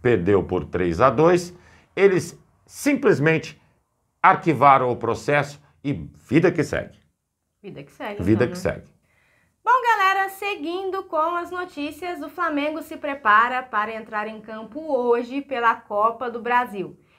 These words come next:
Speaker 2: Inclusive, esse jogo abre aí os compromissos do Mengão no mês de outubro. Bora ver como vai ficar esse calendário do Mengão, galera?
Speaker 1: Teremos muitos jogos?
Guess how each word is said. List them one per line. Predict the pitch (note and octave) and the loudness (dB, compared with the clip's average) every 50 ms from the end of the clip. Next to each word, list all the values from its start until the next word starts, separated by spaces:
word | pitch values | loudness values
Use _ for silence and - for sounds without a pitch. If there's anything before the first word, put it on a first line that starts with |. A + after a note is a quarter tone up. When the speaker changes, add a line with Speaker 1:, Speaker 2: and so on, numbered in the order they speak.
| _ _ | _ _
Speaker 2:
Inclusive, | - G4+ B4 B4+ B4+ G4 F4+ D#4 A#3+ A3+ C4 D4 E4 F4+ D4 C#4+ | -10 -8 -8 -8 -6 -6 -6 -6 -6 -6 -4 -4 -4 -4 -4 -4
esse | C#4 B3 B3 C4 C#4+ - G#3 F#3+ | -4 -2 -2 -2 -2 -4 -6 -10
jogo | G3+ A#3+ A#3 A#3+ C4 C#4 D4 C4+ | -6 -4 -2 -2 -2 -2 -2 0
abre | A#3+ A3+ A#3+ B3+ C4 B3+ C4+ B3 | 2 2 2 2 0 -2 -6 -6
aí | A#3+ B3+ C4 C#4+ C#4 - | -6 -6 -8 -8 -10 -12
os | - C4+ F#4 G#4+ G#4 G#4 | -12 -10 -10 -8 -10 -10
compromissos | - - F4+ F4+ E4+ E4+ F4+ E4+ E4 D4+ C#4+ C#4+ D4 D#4 D4 - D4 C#4+ B3 | -10 -8 -8 -8 -8 -6 -2 -2 -2 0 0 -2 -2 -4 -6 -8 -12 -12 -8
do | A#3+ C#4 | -6 -4
Mengão | C#4+ C#4 C4 C4 A#3 B3 B3+ C4+ D4 D4 | -4 -4 -4 -4 -4 -4 -2 -2 0 0
no | D4 D#4+ E4 | -2 -2 -2
mês | D4+ D4 C4+ B3+ B3+ C4+ C#4+ D4+ D4+ D4 C4+ | -2 -2 -2 0 0 0 0 0 0 -2 -4
de | B3 C4+ C#4+ | -4 -4 -4
outubro. | D4 D#4 C#4+ D4+ - - C#4 C#4+ C#4+ C4 G#3 F3 E3+ E3 - _ _ _ _ _ _ _ | -4 -4 -6 -10 -12 -8 -6 -4 -4 -4 -4 -8 -10 -14 -18 _ _ _ _ _ _ _
Bora | - F#3 G#3+ A3 A#3 A3+ | -4 -2 0 0 0 0
ver | G#3+ A3 G#3+ G#3 | -2 -2 -6 -6
como | G#3+ G#3+ G#3 G3+ | -6 -6 -4 -4
vai | G3+ G3+ G3+ | -4 -4 -4
ficar | - G3+ - G#3 F#3+ G3 G#3 | -8 -10 -6 -4 -4 -2 -4
esse | A3 G#3+ G#3+ G3+ | -6 -8 -10 -12
calendário | - C#3+ F3+ F#3+ F#3 F3+ F#3+ G#3+ G#3 G3+ G3 F#3+ | -8 -8 -8 -6 -8 -4 0 0 0 0 0 -4
do | F3+ F#3+ | -10 -10
Mengão, | F#3 F3+ F#3 A3 B3+ C4+ A#3 G3+ | -10 -10 -6 -4 -2 -2 -2 -2
galera? | G3+ F3+ E3+ D#3+ B2+ - - - _ | -4 -4 -4 -6 -8 -12 -14 -8 _
Speaker 1:
Teremos | - A#2+ A2 A2 A2+ A2 G#2 F#2 | 4 6 6 6 6 2 0 -2
muitos | F2 F#2+ G2 - - D2+ | -4 -4 -6 -6 -6 -6
jogos? | D2 G2+ B2 A#2+ G2 E2+ E2 - - - | -2 2 2 2 2 0 -4 -12 -20 -20